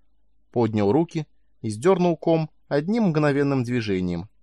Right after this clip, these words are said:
Моглия не случайно сидел между Майлзом и дверью. Это не дало ворвавшимся охранникам инстинктивно нажать на спусковой крючок,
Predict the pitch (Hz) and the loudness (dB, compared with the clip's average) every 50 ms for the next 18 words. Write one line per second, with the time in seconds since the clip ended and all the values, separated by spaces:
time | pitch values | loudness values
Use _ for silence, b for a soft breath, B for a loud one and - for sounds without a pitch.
0 | _ _ _ _ _ _ _ _ _ _ _ _ _ _ _ _ - 139 196 208 | _ _ _ _ _ _ _ _ _ _ _ _ _ _ _ _ -2 0 0 0
1 | 185 185 185 175 175 170 170 165 - 180 175 - - 123 92 90 90 90 - 107 | 2 2 0 2 2 0 -2 -2 -2 -4 -4 0 0 0 0 0 -2 -4 -4 -6
2 | 92 104 143 165 151 120 107 98 95 95 92 95 104 110 113 110 101 104 104 - | -4 -2 -2 -2 -2 -2 -4 -4 -2 -4 -2 -2 -2 -2 -2 -4 -4 -6 -8 -8
3 | 95 101 90 90 90 87 87 82 85 80 - _ _ _ _ _ _ _ _ 208 | -10 -10 -8 -6 -6 -6 -6 -8 -12 -14 -16 _ _ _ _ _ _ _ _ -2
4 | 208 202 190 185 180 165 151 156 156 147 131 113 104 110 113 117 123 117 113 - | 0 2 2 2 2 2 2 2 4 4 4 4 4 4 2 4 2 0 0 -2
5 | 113 107 - - 98 - - 139 160 185 175 170 170 - 165 156 - _ _ _ | -6 -6 -4 -4 -4 -4 -2 -2 0 0 0 -2 -2 -2 -4 -6 -6 _ _ _
6 | _ _ - 117 - - - 120 104 - - - 180 170 165 160 151 147 139 123 | _ _ -6 -6 -6 -4 -4 -4 -4 -4 -4 -4 -2 0 0 0 0 0 0 0
7 | 147 143 - 131 117 - - 117 - - - 104 101 104 104 - 107 104 - - | -2 -2 -2 -6 -8 -8 -10 -12 -10 -6 -2 0 0 0 0 -2 -4 -6 -4 -6
8 | 95 85 - - | -6 -6 -6 -10